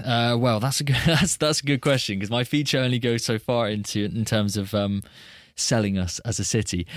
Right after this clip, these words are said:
It's a long process. Well, it, it's at least gonna be a couple more months. I think it's October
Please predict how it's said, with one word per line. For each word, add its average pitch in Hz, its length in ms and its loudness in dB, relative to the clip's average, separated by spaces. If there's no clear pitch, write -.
It's 127 320 0
a 143 100 0
long 147 280 4
process. 107 500 0
Well, 98 180 -8
it, 120 200 -4
it's 123 140 -2
at 104 60 -4
least 131 240 2
gonna 123 140 2
be 113 100 2
a 110 60 0
couple 107 260 -2
more 101 160 0
months. 92 500 -2
I 113 60 -6
think 120 200 -2
it's 110 160 -4
October 107 760 -2